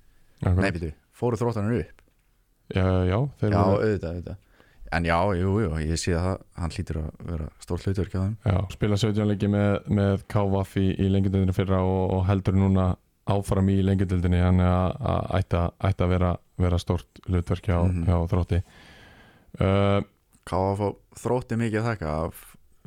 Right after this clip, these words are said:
Speaker 2: sent
Speaker 1: Já.
Speaker 2: til svo, sent svo marga leikmenn til okkar, sko.
Speaker 1: Algjörlega.
Speaker 2: Sérstaklega þannig að árið eftir fyrstu deildina, þú veist, hefði ekki fengið þessa sendingu frá þeim, sko. Það er nú bara að fara illa, sko.
Speaker 1: Einmitt. Eh, Jón Konráð meðal annars,
Speaker 2: Já,
Speaker 1: eða ekki?
Speaker 2: einmitt, og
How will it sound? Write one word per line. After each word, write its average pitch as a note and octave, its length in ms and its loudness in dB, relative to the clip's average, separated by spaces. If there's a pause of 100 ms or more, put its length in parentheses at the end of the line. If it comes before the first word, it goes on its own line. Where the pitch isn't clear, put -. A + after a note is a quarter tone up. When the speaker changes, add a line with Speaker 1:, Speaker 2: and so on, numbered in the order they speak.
(120)
Speaker 2:
sent A2 220 -2
Speaker 1:
Já. F#2+ 180 2
Speaker 2:
til F#2 140 2
svo, G#2+ 140 0 (220)
sent A#2 320 -6
svo G#2+ 140 -6
marga A2 300 -2
leikmenn A2+ 360 -2
til B2+ 160 -2
okkar, F#2 200 -2
sko. E2 320 -8
Speaker 1:
Algjörlega. F#2+ 400 2
Speaker 2:
Sérstaklega G#2 400 0
þannig F#2+ 180 -2
að - 160 0
árið G#2 240 0
eftir G#2+ 260 -6
fyrstu A#2 300 -6
deildina, F#2 380 -2
þú F#2 100 -2
veist, - 140 -12 (640)
hefði G2 100 0
ekki F#2+ 160 -4
fengið A2 300 0
þessa F#2 100 -2
sendingu A2 320 -2
frá G2 80 0
þeim, G#2+ 280 -2
sko. - 200 -8
Það F#2 240 -2
er G2 60 -2
nú G2+ 80 -2
bara F#2+ 100 -4
að F2+ 60 -8
fara G#2+ 200 -2
illa, A2 280 -4
sko. - 160 -10 (160)
Speaker 1:
Einmitt. F#2+ 480 0
Eh, F2+ 420 2
Jón F#2+ 280 2
Konráð B2 580 2
meðal B2 240 4
annars, B2 180 6
Speaker 2:
Já, B2+ 80 4
Speaker 1:
eða - 220 6
ekki? A2 180 -2
Speaker 2:
einmitt, A2 320 -2
og F2 220 -6